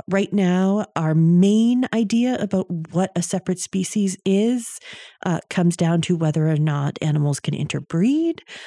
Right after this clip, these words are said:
Uh, obviously, that isn't a hard line, <laughs> um, because we know that there are some species that are considered actual species. They're considered separate,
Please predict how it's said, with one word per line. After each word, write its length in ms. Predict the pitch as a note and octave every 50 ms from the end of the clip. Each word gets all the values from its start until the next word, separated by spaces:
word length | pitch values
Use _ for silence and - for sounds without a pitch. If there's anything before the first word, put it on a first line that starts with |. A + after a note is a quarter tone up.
| - - - - -
Uh, 200 | E3 D#3 C#3+ - _ _ - -
obviously, 760 | D#3+ E3+ E3 F3+ F3+ F3 E3 - - - F3+ E3+ E3 D#3+ D#3+
that 380 | D3+ D#3 D#3+ D3 C#3 D3 D3+ - _ _ _ - - _ _ _ _ _ _ _ _ _ -
isn't 500 | B3+ C#4+ D4 A3+ - D4+ D4 C#4+ C#4 - - _ - -
a 80 | B3
hard 480 | A3+ - - - C#4 C4+ C4 C4 C4+ A3+
line, 640 | B3 A#3+ A#3+ B3 B3+ C#4 D4+ D#4+ E4+ F4 F4+ F#4 G4+ F#4+ - -
<laughs> 240 | - A#3 - - -
um, 440 | B3 A3+ - A3 D#3+ G3 A3 A#3 A3+ - - - - - - - -
because 320 | B3 G#3+ - A3 F#3+ -
we 160 | G#3 G3+ G3
know 400 | F#3 F3+ F#3 F#3+ F#3+ F#3 G3 G3
that 160 | F#3 G3 F3+ -
there 240 | E3 E3 F3 - -
are 240 | - E3 E3 E3+ F3
some 320 | F3 - - F3 E3 E3+
species 760 | F3 - - - E3+ D#3+ - - E3 D#3 D#3 D3+ D#3 D#3+ - - _ _ - -
that 360 | - D#3 D3 D3 D#3 - - - _ -
are 240 | D#3 D3+ C#3+ C#3 C#3
considered 500 | - - G3+ - E4+ - D#4 C#4+ A#3+ - -
actual 380 | F3 E3+ F#3 - - - F#3+ F#3
species. 680 | E3+ - - E3 D#3 - - D#3+ F3+ A#3 A#3+ - - - - - - - - _ -
They're 100 | E3+ E3
considered 480 | - F#3 F3 - - E3 F3+ F#3 F#3+ - -
separate, 840 | - - - - - D#3+ - - F#3 F3 G3+ - - - -